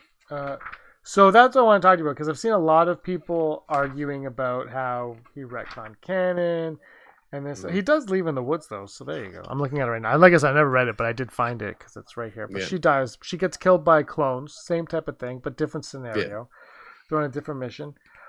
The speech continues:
Speaker 1: So you just said it's annoying, but, but for me, I don't, I'm okay with the change because as much as I love these books and I love the tie-ins and this and that, the thing is,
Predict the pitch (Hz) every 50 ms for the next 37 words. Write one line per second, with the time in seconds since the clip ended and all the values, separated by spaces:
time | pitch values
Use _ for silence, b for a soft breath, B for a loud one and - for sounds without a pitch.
0 | B - - - 190 185 170 165 170 180 170 151 135 147 - 190 170 139 135 143
1 | 151 165 185 185 175 151 127 139 147 147 165 170 - 170 165 - - _ - -
2 | 175 175 165 170 190 240 262 240 202 185 180 175 - - 165 180 202 240 247 247
3 | 247 247 - _ _ _ - 156 196 254 269 262 247 233 190 - - - 175 180
4 | 175 175 175 175 175 175 160 160 151 - 151 - - - 160 151 147 147 147 143
5 | 131 - - 139 123 - 143 135 131 120 113 - B B B B B B B B
6 | _ 147 139 120 151 185 190 190 202 185 175 156 147 135 131 131 131 135 139 139
7 | 143 139 131 127 - 147 143 131 120 - 143 135 131 117 113 117 107 110 113 123
8 | 127 127 123 127 - - - 147 151 151 151 147 135 139 143 139 113 139 143 139
9 | 139 139 135 b b b b b b b b _ 147 131 - - 202 214 202 185
10 | 165 160 156 143 127 - - -